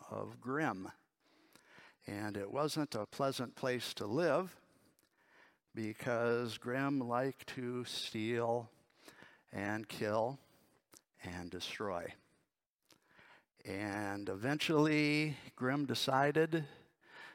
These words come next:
that he didn't have enough people to steal from and kill and destroy in Gruesome Land, and so he wanted to conquer the neighboring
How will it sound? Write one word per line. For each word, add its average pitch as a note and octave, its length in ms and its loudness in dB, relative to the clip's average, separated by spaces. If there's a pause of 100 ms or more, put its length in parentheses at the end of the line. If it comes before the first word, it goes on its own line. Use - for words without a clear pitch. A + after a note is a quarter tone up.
(120)
that A2+ 500 2
he B2 100 2
didn't C3 300 2
have C3+ 340 4
enough A#2 380 2
people C#3 480 0
to A#2 300 -4
steal C3 480 2
from B2+ 420 2
and G#2+ 160 -2
kill B2+ 320 4
and G#2 100 0
destroy A#2+ 600 4
in G2+ 140 0
Gruesome B2 420 0
Land, C3+ 340 4 (640)
and G#2+ 160 0
so A#2 300 2
he C#3 240 2
wanted B2+ 560 4
to A2+ 600 0
conquer C#3 600 2
the A#2 140 0
neighboring A#2+ 600 0